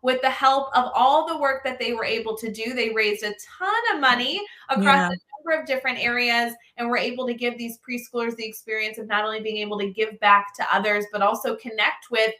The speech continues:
Speaker 1: some of the children in the Make-A-Wish program um, and support all their wishes. So there's a really cute picture of little kids in masks and little things that they
Speaker 2: Oh,
Speaker 1: created, and
Speaker 2: wow.
Speaker 1: it's wonderful that a teacher was able to say,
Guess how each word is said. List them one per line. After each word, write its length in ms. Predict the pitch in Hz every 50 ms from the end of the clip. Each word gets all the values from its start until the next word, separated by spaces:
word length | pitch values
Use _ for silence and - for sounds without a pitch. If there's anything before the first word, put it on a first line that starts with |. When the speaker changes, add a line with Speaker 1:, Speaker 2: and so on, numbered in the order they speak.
| _ _ _ _
Speaker 1:
some 240 | - - 262 262
of 120 | 262 254 233
the 140 | 247 247 247 -
children 380 | - 247 240 240 240 240 233 - -
in 180 | 214 240 247 262
the 100 | 254 247
Make-A-Wish 540 | 220 214 208 - 220 214 208 202 202 -
program 720 | _ - 214 208 - 202 202 208 202 196 190 190 190 196 196 - _ _ _ _
um, 540 | - 202 202 202 196 196 190 190 190 190 185 -
and 220 | - 208 214 214 -
support 540 | - 208 - _ 247 240 240 233 240 240 - - _
all 140 | - 247 277
their 160 | 285 294 285
wishes. 540 | 285 320 370 381 - - 196 185 185 190 -
So 280 | - 247 233 233 240 - - - -
there's 140 | - 269 269
a 120 | 294 294 277
really 300 | 294 302 320 320 302 -
cute 320 | - - 277 254 247 -
picture 440 | _ - 240 - - - 226 214 208
of 220 | 202 202 202 196 196 _ -
little 300 | - 240 240 233 226 226
kids 380 | 226 - 247 240 233 220 214
in 240 | 220 208 202 208 220
masks 560 | 233 240 240 240 240 247 240 - - - -
and 160 | 220 208 208
little 240 | 208 220 220 220 220
things 180 | 220 220 220 220
that 100 | 214 220 214
they 140 | 202 202 208
Speaker 2:
Oh, 60 | 214
Speaker 1:
created, 440 | 208 208 202 196 208 214 208 208 196
and 180 | 196 196 196
Speaker 2:
wow. 80 | 196 196 196 - _ _ _ _
Speaker 1:
it's 140 | 220 220 226
wonderful 480 | 226 233 233 233 233 226 - 233 220
that 140 | 214 208 202
a 60 | 202
teacher 380 | 196 - - 214 196 - 208 196
was 200 | 196 196 196 190
able 300 | 202 202 202 202 196 196
to 120 | 202 196 196
say, 500 | 190 208 196 190 185 185 185 190 190